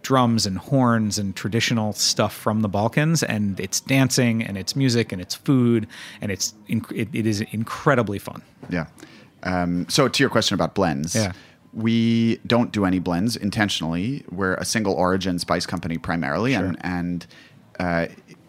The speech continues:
Speaker 2: we're trying to draw the line from the farmer to the cook. So when you have a blend, it just gets a little bit harder to see that,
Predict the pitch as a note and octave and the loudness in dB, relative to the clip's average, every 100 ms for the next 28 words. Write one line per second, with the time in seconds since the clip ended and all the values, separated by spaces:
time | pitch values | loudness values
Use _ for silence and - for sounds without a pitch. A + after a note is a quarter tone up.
0 | - A#2 G#2 - G2+ G2+ G2 F2+ F2 F2 | -12 -4 -2 0 0 0 0 0 0 0
1 | F2+ F2+ - F#2 F2 - G#2+ F2+ F#2 E2+ | -2 -4 -2 0 0 -2 0 2 2 -2
2 | - - F2 E2 E2 - D2+ - - - | -4 -4 -4 -2 -2 0 -4 -4 -10 -4
3 | - F#2+ F2 - - - B2 C3 A#2+ G2+ | 2 2 0 -6 -20 -6 0 4 4 4
4 | G#2 G2+ G2 G2 - - - - B2 B2+ | 4 4 2 -2 -4 -12 -10 -6 -2 0
5 | - C#3+ F#2+ F#2 F2+ F2 E2+ F2+ E2+ D#2+ | 2 0 0 0 0 -2 0 0 0 -2
6 | F#2 - F#2+ E2+ E2 D2+ | -4 -2 -2 0 -2 -2